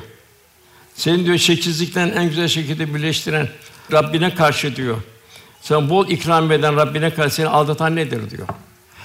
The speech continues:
Bir mazine dön, kendini düşün. Cenab-ı Hak seni yok kadar bir şeyden halk etti. Ana karnında merhale merhale geldin, şekilden şekile geldin. Peki sana ibretli bir dünya geliş ihsan eden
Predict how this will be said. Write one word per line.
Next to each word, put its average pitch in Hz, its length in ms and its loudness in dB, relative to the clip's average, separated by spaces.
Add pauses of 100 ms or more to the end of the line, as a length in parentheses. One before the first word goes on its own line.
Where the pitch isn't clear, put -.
(160)
Bir 175 200 0
mazine 190 680 2
dön, 143 240 0 (420)
kendini 185 520 2
düşün. 139 320 -4 (800)
Cenab-ı 185 400 4
Hak 180 120 0
seni 175 420 -2
yok 160 300 -2
kadar 156 340 2
bir - 60 -4
şeyden 147 220 -2
halk 135 260 -4
etti. 117 280 -10 (1000)
Ana 180 260 2
karnında 180 600 2 (180)
merhale 160 460 4
merhale 151 420 2
geldin, 127 500 -2
şekilden 165 480 -2
şekile 147 360 -4
geldin. 131 360 -6 (960)
Peki 175 340 2 (760)
sana 151 340 0
ibretli 165 840 -2
bir 151 220 0
dünya 156 280 0
geliş 156 680 -2
ihsan 151 380 0
eden 135 380 -2